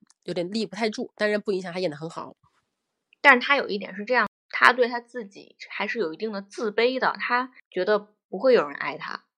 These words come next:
Speaker 2: 所以有一个人爱她，她才会觉得，“哇，这个人爱我，我要把他就是搁在我身边”这种感觉。就她不会自己主动找爱，她是等待被爱的，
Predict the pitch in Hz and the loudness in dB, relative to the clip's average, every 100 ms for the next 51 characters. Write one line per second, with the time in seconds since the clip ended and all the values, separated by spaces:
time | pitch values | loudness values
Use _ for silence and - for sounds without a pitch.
0 | _ - 208 220 233 175 165 175 175 170 | _ 0 6 8 6 0 -2 -2 -2 -2
1 | 185 170 - 180 190 180 156 160 - 196 | -4 -6 -6 -2 0 0 -2 -4 -4 -6
2 | - - 180 160 170 220 185 147 - - | -8 -8 -6 -6 0 2 4 2 0 -2
3 | - _ - 160 156 160 143 165 151 147 | -8 _ -2 2 4 4 2 2 2 0
4 | - 165 156 151 - - 170 151 - - | -4 -4 -4 -6 -6 -2 0 0 -2 -6
5 | 143 151 143 143 - - - - - - | -8 -10 -8 -10 -8 -6 -8 -6 -6 -6
6 | _ 214 208 233 233 262 226 208 233 170 | _ 2 4 6 6 6 4 -2 -2 -2
7 | - 196 185 147 160 143 185 202 - - | 0 2 4 4 4 2 -4 -6 -6 -6
8 | 151 147 - _ _ - 214 147 - - | -4 -4 -8 _ _ 2 2 2 -4 -8